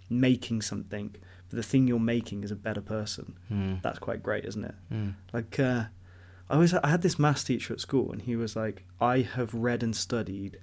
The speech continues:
Speaker 1: every single G C S E maths exam since this certain syllabus started." And it was, like, fifteen years worth that he'd, and he'd read every single exam.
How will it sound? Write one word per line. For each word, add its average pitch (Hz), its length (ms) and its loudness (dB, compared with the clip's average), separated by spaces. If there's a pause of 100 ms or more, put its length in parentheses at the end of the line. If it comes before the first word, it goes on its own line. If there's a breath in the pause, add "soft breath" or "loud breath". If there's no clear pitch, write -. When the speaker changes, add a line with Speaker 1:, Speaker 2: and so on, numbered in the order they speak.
Speaker 1:
every 117 320 -2
single 104 580 -2
G 110 240 -2
C 110 220 -4
S - 160 -4
E 110 80 0
maths 107 320 -4
exam - 440 -8 (300 soft breath)
since - 400 -2
this - 540 -4
certain 113 400 -2
syllabus 104 380 -4
started." 117 440 0 (420 loud breath)
And 117 80 -2
it 117 40 0
was, 104 60 -4
like, 104 120 -4
fifteen 113 580 -2
years 110 300 -2
worth 101 360 -8
that 104 140 -4
he'd, 107 240 -6 (220)
and 107 160 -2
he'd 107 160 -2
read 110 220 -2 (160)
every 120 240 0
single 117 280 -2
exam. 113 280 -4